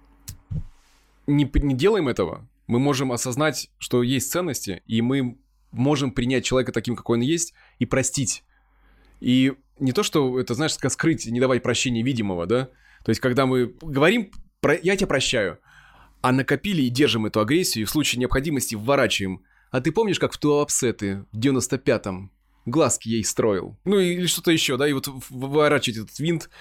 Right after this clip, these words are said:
до позеленения. Это не критерий зрелой, зрелой любви. Четвертый. Скромность и благодарность. Очень важная вещь, когда мы не требуем постоянного признания наших заслуг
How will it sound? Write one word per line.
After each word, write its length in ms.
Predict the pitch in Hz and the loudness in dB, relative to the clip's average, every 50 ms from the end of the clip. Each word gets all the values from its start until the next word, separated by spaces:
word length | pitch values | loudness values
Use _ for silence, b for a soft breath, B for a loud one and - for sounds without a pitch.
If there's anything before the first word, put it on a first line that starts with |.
| B B B B | B B B B
до 140 | 113 127 - | 0 2 2
позеленения. 720 | - 127 120 131 131 131 123 113 101 92 90 80 76 - _ _ _ - | 2 0 0 2 0 2 2 0 0 -2 -2 -6 -8 -10 _ _ _ -2
Это 380 | 113 127 123 - 123 117 117 113 | -2 0 2 2 2 2 4 2
не 200 | 113 113 123 - | 2 0 -2 -2
критерий 340 | - 123 - 131 113 110 | -2 -2 -2 0 0 0
зрелой, 260 | 101 98 101 101 95 98 | 0 0 0 0 0 0
зрелой 340 | 98 117 117 120 101 107 | 0 -2 -2 0 0 -2
любви. 300 | 107 98 92 95 87 80 - | -2 -2 -2 -2 -2 -2 -4
Четвертый. 520 | - - - 202 208 - - 104 90 82 92 | -6 -2 0 2 2 0 0 -4 -8 -8 -8
Скромность 400 | - - 185 196 196 190 180 - | -2 0 0 2 2 0 -2 -2
и 40 | |
благодарность. 720 | 165 175 156 165 160 175 156 123 107 90 - - - - - - - - _ | -2 -2 0 2 2 2 2 0 -2 -4 -6 -8 -14 -16 -18 -20 -20 -10 _
Очень 280 | - 151 139 - 139 135 | -4 -2 -2 0 0 0
важная 320 | 139 135 120 120 123 120 | 0 0 0 0 0 0
вещь, 340 | 127 156 175 175 - - - | 0 0 0 0 -2 -4 -4
когда 340 | - 117 107 107 110 135 131 | -2 -4 -2 0 2 2 2
мы 160 | 127 131 131 | 2 2 0
не 120 | 127 127 131 | 0 0 -2
требуем 600 | - - 151 160 156 135 139 135 123 117 107 b b b b b b b b b b - - | 0 0 2 2 2 0 0 0 0 -2 -4 b b b b b b b b b b -2 2
постоянного 800 | 156 143 - - 151 139 131 131 151 165 170 165 151 131 123 110 | 2 2 4 4 2 2 2 2 2 0 0 0 -2 -2 -2 -2
признания 400 | - 127 120 110 131 143 135 127 | 0 0 0 0 0 -2 0 0
наших 260 | 123 120 107 - 110 | 0 -2 -2 -2 -4
заслуг 500 | 107 117 110 - 117 101 - - - - | -4 -6 -4 -2 -4 -4 -4 -6 -12 -18